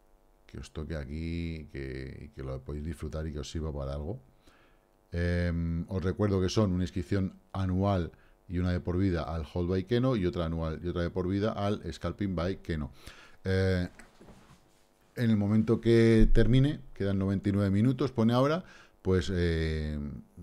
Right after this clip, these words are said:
saldrá, yo, bueno, pues estará por estar aquí a las doce,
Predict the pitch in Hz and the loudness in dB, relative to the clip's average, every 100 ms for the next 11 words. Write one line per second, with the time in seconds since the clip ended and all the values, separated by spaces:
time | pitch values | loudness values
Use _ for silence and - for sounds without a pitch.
0 | 76 - 78 76 85 95 82 80 82 78 | -14 -10 -8 -6 -4 -4 -4 -4 -4 -2
1 | 87 78 76 - 78 71 76 76 82 - | -2 0 -4 -6 -8 -6 -6 -4 -4 -2
2 | 90 85 90 87 82 92 101 | -2 0 -2 0 -2 -2 -2